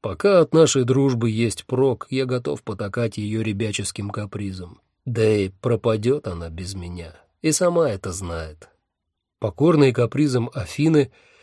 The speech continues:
я никогда прежде не пользовался её хитроумным орудием убийства по имени Льюис. К счастью, мне нет нужды всякий раз учиться обращению с новым оружием. Всякое оружие при ближайшем рассмотрении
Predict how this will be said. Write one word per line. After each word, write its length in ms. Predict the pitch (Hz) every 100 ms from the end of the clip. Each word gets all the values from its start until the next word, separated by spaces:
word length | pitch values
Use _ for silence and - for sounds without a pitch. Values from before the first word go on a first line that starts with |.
| _
я 320 | 120 123 156
никогда 500 | 143 127 143 135 139 180
прежде 340 | 147 160 127
не 120 | 135
пользовался 560 | 123 160 120 113 104 120
её 260 | 110 110
хитроумным 680 | 101 123 120 117 120 113 104
орудием 440 | 101 120 127 113 110
убийства 460 | 107 117 117 110
по 180 | 107 110
имени 340 | 107 104 107
Льюис. 680 | 110 107 104 101 95 - - _ _ _
К 40 | -
счастью, 600 | - 113 117 - 110 110
мне 240 | 135 139
нет 240 | 123 107 98
нужды 400 | 101 98 113 101
всякий 380 | - 107 101
раз 200 | 110 113
учиться 460 | 107 98 117 110 110
обращению 680 | 101 107 98 120 110 101 98
с 140 | - -
новым 420 | 120 110 101 98 -
оружием. 600 | 117 107 101 98 90 - _ _ _ _ _
Всякое 540 | - - 214 175 170 131
оружие 640 | 143 123 135 151 120 104
при 160 | 107 107
ближайшем 640 | 113 117 127 117 - 107
рассмотрении 880 | 107 104 127 123 143 160 151 135 123